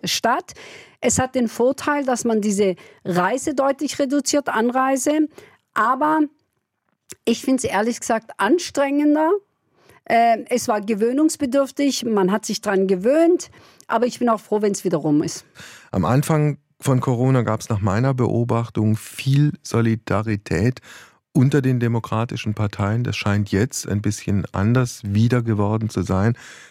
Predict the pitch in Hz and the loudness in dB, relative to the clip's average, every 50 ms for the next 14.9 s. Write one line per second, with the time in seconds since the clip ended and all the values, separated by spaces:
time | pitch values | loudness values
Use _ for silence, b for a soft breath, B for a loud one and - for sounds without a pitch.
0 | B B B - 101 113 123 123 - - - 123 120 117 110 104 - - 110 98 | B B B 0 0 2 0 0 -2 0 2 2 4 4 2 0 -2 -2 -2 0
1 | 107 113 127 139 147 - - 143 135 127 - - 139 - - - 113 110 117 - | 2 2 2 2 2 0 0 0 0 -2 -2 -6 -6 -6 -4 0 0 2 2 2
2 | - 107 101 - - 62 67 80 - - 98 95 - 107 101 107 127 117 85 110 | 0 -2 -2 -2 -4 -4 -4 -4 -4 -4 -6 -4 0 0 2 2 2 2 2 2
3 | 113 117 113 110 113 113 117 - - 104 101 101 - B B B B B B B | 4 4 4 4 4 2 0 0 -2 -2 -4 -4 -6 B B B B B B B
4 | B B - 110 107 107 113 113 117 120 - - - - - _ - 117 110 104 | B B 0 2 4 4 4 4 4 2 0 -2 -10 -14 -10 _ -2 0 2 2
5 | 104 98 - 95 101 101 101 104 117 117 120 113 104 - - - - 95 95 98 | 0 0 -2 -2 -2 0 0 0 2 2 2 2 0 -2 -4 -4 -2 0 0 0
6 | 92 95 92 95 92 85 92 95 101 113 127 127 139 131 123 - - - 110 101 | 0 0 0 -2 -2 -2 -4 0 2 2 4 4 2 0 -2 -4 -4 -4 -4 -2
7 | - 101 95 95 - - - - 98 90 101 101 95 - - 104 92 87 - - | -2 -2 -4 -4 -4 -8 -6 -4 -4 -2 -2 -2 -4 -2 -2 -2 -2 -2 -4 -4
8 | 90 87 90 - - - 90 82 92 90 - - 67 64 64 - 58 - - - | -6 -6 -6 -6 -10 -10 -8 -6 -6 -6 -6 -6 -6 -6 -6 -6 -10 -12 -10 -10
9 | - - - - - - _ _ _ _ _ _ _ _ _ _ _ _ - - | -10 -8 -10 -12 -16 -20 _ _ _ _ _ _ _ _ _ _ _ _ -20 -20
10 | - - - 104 101 110 101 101 98 - - 104 107 101 98 B B B B B | -10 -4 -2 -2 0 0 -2 -2 -2 -2 -2 0 0 0 -2 B B B B B
11 | B B B - 101 98 95 90 98 95 87 95 98 92 85 87 95 107 120 123 | B B B -2 0 0 0 0 0 0 0 2 2 2 2 0 0 0 0 0
12 | 120 - - 73 87 98 98 - 107 98 104 110 107 104 - - 104 107 107 - | -2 -2 -2 -2 -2 -2 -2 -2 -2 -2 -2 -2 -4 -6 -6 -6 -4 -4 -4 -6
13 | - - - 110 104 98 95 87 98 101 101 - - 104 104 107 110 - - - | -8 -4 -2 0 0 2 0 0 -2 -4 -6 -6 -4 -2 -2 -2 -2 -4 -6 -6
14 | - - - 107 113 117 120 123 131 131 - - - 131 131 139 151 143 | -4 -2 0 0 0 0 0 -2 -2 -4 -6 -6 -4 -4 -2 -4 -4 -8